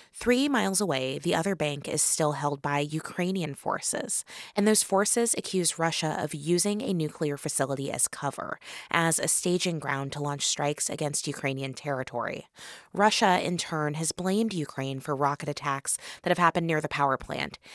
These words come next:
and as Ukrainian forces step up their counteroffensive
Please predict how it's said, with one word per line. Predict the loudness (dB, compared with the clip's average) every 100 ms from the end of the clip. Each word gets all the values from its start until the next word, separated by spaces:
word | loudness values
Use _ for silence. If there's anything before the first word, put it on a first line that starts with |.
| -18 -2
and | 2 2 2 4
as | 4 4 2
Ukrainian | 0 0 -2 -2 -2 -4
forces | -2 0 0 0
step | 0 2 0 0
up | -2 0
their | -2
counteroffensive | -2 0 0 2 0 0 -2 0 -2